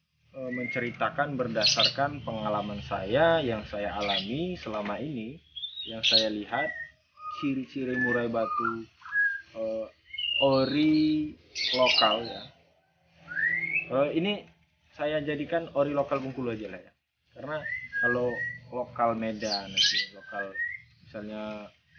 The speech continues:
Jambi itu nanti berbeda lagi, ya. Karena yang saya lihat di sini adalah murai-murai batu lokal Bengkulu, ya. Saya dari tahun dua ribu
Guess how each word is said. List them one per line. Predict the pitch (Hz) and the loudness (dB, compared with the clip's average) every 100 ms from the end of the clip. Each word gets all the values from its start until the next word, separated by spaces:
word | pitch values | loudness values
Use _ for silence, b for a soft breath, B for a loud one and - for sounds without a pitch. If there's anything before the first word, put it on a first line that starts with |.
| - 988 - - - - | -4 0 4 4 4 -2
Jambi | 104 104 101 92 | -8 -8 -10 -10
itu | |
nanti | 131 131 127 127 | -10 -8 -4 -4
berbeda | 110 104 104 | -2 -4 -2
lagi, | 101 101 98 | -4 -6 -14
ya. | 98 - - _ | -14 -14 -16 _
Karena | 117 139 147 139 - - - | -12 -8 -6 -8 -14 -20 -18
yang | 113 117 | -10 -6
saya | 135 123 | -2 0
lihat | 120 120 | 0 -2
di | 113 | -4
sini | 123 139 147 | -6 -4 -2
adalah | 127 147 123 | -2 -2 -6
murai-murai | 113 117 110 107 - 107 | -4 -2 -2 -2 -2 -2
batu | 104 101 - 151 156 - - _ _ _ | -4 -6 -6 -6 -4 -6 -12 _ _ _
lokal | 113 107 - 104 101 127 139 - _ _ _ - | -10 -10 -10 -4 -4 -4 -8 -20 _ _ _ -16
Bengkulu, | 113 104 131 135 110 - - - | -14 -6 -2 -2 -4 -12 -8 -4
ya. | 104 104 - - - - - - - - - - - - | -4 -2 -2 -4 -8 -10 -8 -8 -10 -16 -14 -14 -8 0
Saya | 190 | 0
dari | 165 165 165 170 | 4 6 8 8
tahun | 170 165 160 160 | 10 10 10 6
dua | 156 156 151 | 6 8 6
ribu | 151 151 139 147 147 147 147 | 6 0 0 2 4 4 2